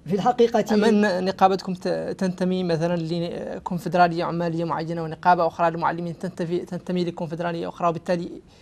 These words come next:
Speaker 2: يشتت المعلمون؟
Speaker 1: آه، جيد. في الحقيقة نحن في النقابة الوطنية للمعلمين نركز على عنصر مهم، ألا وهو الوعي النقابي، وهو الجمع بين جميع المعلمين، فما من أحد يملك وصلا إلا وقمنا بالاتصال به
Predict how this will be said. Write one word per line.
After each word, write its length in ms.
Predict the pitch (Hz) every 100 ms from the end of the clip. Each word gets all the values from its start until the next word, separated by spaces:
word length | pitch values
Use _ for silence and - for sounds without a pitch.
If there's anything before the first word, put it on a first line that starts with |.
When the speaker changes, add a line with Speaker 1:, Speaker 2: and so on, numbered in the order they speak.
| - _ - - - - - - 208
Speaker 2:
يشتت 420 | 185 196 185 175
المعلمون؟ 520 | 180 175 170 170 180 190 180
Speaker 1:
آه، 220 | 175 175
جيد. 280 | 185 202 147
في 80 |
الحقيقة 560 | 180 220 240 240 214 214
نحن 280 | 214 190 180
في 60 |
النقابة 420 | 196 185 214 190 175
الوطنية 500 | 175 175 175 175 175 165
للمعلمين 640 | 165 151 151 160 170 175 180 165
نركز 480 | 175 196 214 160 185 175 -
على 140 | 175
عنصر 340 | 170 175 196 190
مهم، 340 | 202 190 127
ألا 180 | 156 160
وهو 380 | 175 160 170 170
الوعي 260 | 165 180 190
النقابي، 440 | 180 190 196 151 - - _ _ _ _
وهو 240 | 165 165 185
الجمع 500 | 143 196 180 196 180
بين 200 | 151 185
جميع 280 | 160 190 202
المعلمين، 540 | 190 190 190 196 190 - - - -
فما 280 | 202 214 202
من 160 | 202
أحد 300 | 254 220 202
يملك 420 | 190 226 214 208
وصلا 460 | 190 208 196 214 202 - -
إلا 200 | 175 185
وقمنا 400 | 185 180 175 170
بالاتصال 600 | 160 165 175 160 165 147
به 160 | 139